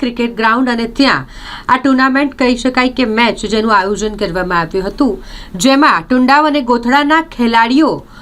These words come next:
વચ્ચે મેચ થઈ, જેનું ઉદ્ઘાટન કરવામાં આવ્યું. સાવલી તાલુકા અને પંથકના ક્રિકેટ પ્રેમીઓના પ્રોત્સાહન અને પંથક સહિતના ક્રિકેટ ખેલાડી યુવાનોની સુસુપ્ત શક્તિ બહાર આવે તે માટે સાવલી તાલુકાના ટુંડાવ ગામે બાલાવત પરિવાર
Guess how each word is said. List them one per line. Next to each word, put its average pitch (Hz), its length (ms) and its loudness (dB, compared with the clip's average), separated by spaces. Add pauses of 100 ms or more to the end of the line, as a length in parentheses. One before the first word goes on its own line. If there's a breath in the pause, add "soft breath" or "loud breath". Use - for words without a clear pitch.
(120)
વચ્ચે 240 260 0
મેચ 240 400 0
થઈ, 294 180 2 (460 loud breath)
જેનું 247 240 2
ઉદ્ઘાટન 233 480 -2
કરવામાં 147 440 -4
આવ્યું. - 200 -12 (220)
સાવલી 311 400 2
તાલુકા 359 340 2
અને 359 160 2
પંથકના 330 560 0
ક્રિકેટ 311 400 -2
પ્રેમીઓના 302 500 2
પ્રોત્સાહન 277 540 0
અને 277 80 0
પંથક 269 480 0
સહિતના 269 380 2
ક્રિકેટ 262 340 0
ખેલાડી 240 420 2 (480 loud breath)
યુવાનોની 285 560 2
સુસુપ્ત 311 360 -2
શક્તિ 277 360 -2
બહાર 254 320 2
આવે 262 240 -2
તે 254 160 0
માટે 226 300 0 (240)
સાવલી 220 320 0
તાલુકાના 220 720 0
ટુંડાવ 208 420 0
ગામે 247 260 0 (520 loud breath)
બાલાવત 226 420 2
પરિવાર 240 320 4